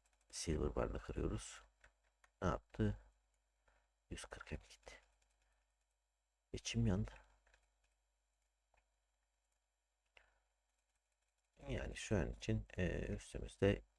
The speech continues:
yeterli silver bar var diyecektim ki alamadık. Altmış daha gitti. Yani iki G birlik bir silver bar aldık.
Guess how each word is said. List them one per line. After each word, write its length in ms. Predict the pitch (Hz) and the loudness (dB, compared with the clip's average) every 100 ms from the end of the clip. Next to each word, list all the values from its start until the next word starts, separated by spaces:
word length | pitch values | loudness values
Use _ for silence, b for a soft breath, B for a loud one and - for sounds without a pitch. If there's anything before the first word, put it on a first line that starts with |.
| _ | _
yeterli 420 | 110 95 - 98 | -4 -2 0 -2
silver 380 | - - 85 90 - | -2 -4 -2 -2 0
bar 200 | 80 85 | 0 0
var 140 | 82 - - | -2 -2 -10
diyecektim 440 | 85 78 - 110 | -10 -10 -4 -4
ki 280 | - 120 113 - _ _ _ _ _ - | 0 0 0 -4 _ _ _ _ _ -4
alamadık. 640 | 65 60 - - - - _ - _ _ _ _ _ _ _ _ _ _ _ _ _ _ _ - | -2 0 -4 -8 -14 -18 _ -20 _ _ _ _ _ _ _ _ _ _ _ _ _ _ _ -14
Altmış 560 | - _ _ - - | -14 _ _ -12 -8
daha 200 | - - | -6 -6
gitti. 360 | - - - 120 | -6 -12 -2 2
Yani 280 | 85 - - | 2 2 -2
iki 220 | - - | -10 -2
G 200 | 87 73 | 4 6
birlik 220 | 73 - 92 | 6 2 0
bir 60 | |
silver 460 | - - 85 82 - | -2 2 2 2 0
bar 140 | 58 | 0
aldık. 500 | 52 80 - - - | 0 -2 -4 -8 -20